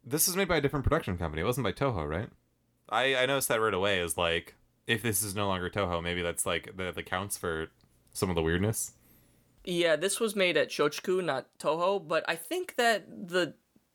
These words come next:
Speaker 2: Drunken Angel backlot is a Toho backlot, so not really sure how they access that unless he's pulling strings with old friends at Toho, but at, at this point, there's still a lot of internal strife going on there with all the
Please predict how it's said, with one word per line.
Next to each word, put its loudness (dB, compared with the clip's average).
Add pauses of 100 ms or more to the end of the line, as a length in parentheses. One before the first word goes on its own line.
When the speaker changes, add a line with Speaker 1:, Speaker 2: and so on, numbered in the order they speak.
(180)
Speaker 2:
Drunken 0
Angel 0
backlot 2
is 2
a 0
Toho -2
backlot, -2
so 0 (300)
not 0
really 2
sure 0
how 0 (680)
they 0
access 0
that 0
unless -4
he's -10
pulling -2
strings 0
with -2 (180)
old 4
friends 2
at -2
Toho, 2
but -4 (260)
at, 2
at 4
this -2
point, 2
there's 0
still 2
a 2
lot 2
of -4 (100)
internal 2
strife 0
going 0
on -4
there -4
with -4 (180)
all 4
the -2